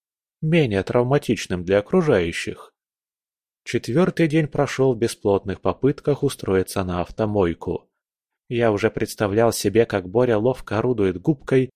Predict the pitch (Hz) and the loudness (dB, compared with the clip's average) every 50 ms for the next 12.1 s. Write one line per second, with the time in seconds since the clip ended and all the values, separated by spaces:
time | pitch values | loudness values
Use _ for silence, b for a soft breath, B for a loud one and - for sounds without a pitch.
0 | _ - - 107 127 131 127 127 165 156 - - - 165 160 156 156 - - - | _ -10 0 2 2 4 4 4 2 2 0 0 0 2 2 2 2 0 -2 -2
1 | 135 135 131 120 113 127 127 123 117 101 92 92 104 131 143 139 - - 120 113 | 0 0 2 2 4 4 4 4 4 0 0 2 2 4 4 2 0 -4 -6 -6
2 | - - 104 98 127 151 135 98 85 80 - - - - _ _ _ _ _ _ | -2 0 2 4 4 4 2 0 -4 -8 -10 -12 -14 -18 _ _ _ _ _ _
3 | _ _ - 123 117 117 117 117 113 110 117 117 107 110 - - - 120 107 113 | _ _ -10 -6 -2 2 4 4 6 6 4 2 2 0 -2 0 0 2 2 4
4 | 110 107 107 104 101 - 113 117 113 110 110 107 101 98 95 101 98 95 113 120 | 4 4 2 0 0 0 0 0 0 2 2 0 0 0 0 -2 0 2 4 4
5 | 117 107 98 95 92 92 - _ - 120 110 - - 123 107 104 104 101 95 92 | 4 4 2 0 0 -2 -2 _ -4 -6 -6 -4 -4 -2 -2 2 2 2 2 2
6 | 98 98 98 95 87 104 98 92 92 90 87 87 87 - - - 127 127 113 87 | 2 0 0 0 0 0 -2 0 0 -2 -2 -2 -4 -4 -6 -4 -2 0 0 0
7 | 85 - _ _ _ _ _ _ - 135 156 170 175 170 180 170 165 156 - - | -4 -6 _ _ _ _ _ _ -2 2 2 2 4 4 2 2 2 0 0 -2
8 | 135 135 143 147 143 139 - 135 131 135 - - - 135 135 131 127 135 135 139 | -2 4 4 4 4 4 2 2 4 4 2 2 2 2 2 2 4 4 4 4
9 | 131 - - - 139 139 160 156 - - - 117 110 107 - 113 - - - 107 | 4 2 -2 -4 -2 0 -2 -2 -4 -4 0 0 0 2 0 -2 -2 -2 -6 -6
10 | - - 113 - - 110 98 92 - 107 101 - 117 110 98 - - 107 101 95 | -4 -4 -6 -6 -4 -6 -6 -2 -2 -2 -2 2 0 0 0 2 0 0 0 0
11 | - - 110 107 98 92 - - - 131 151 160 139 101 90 80 - - 65 - | -4 -2 0 0 0 0 -2 -6 -4 -2 0 2 2 2 0 0 -4 -6 -8 -8
12 | - _ | -12 _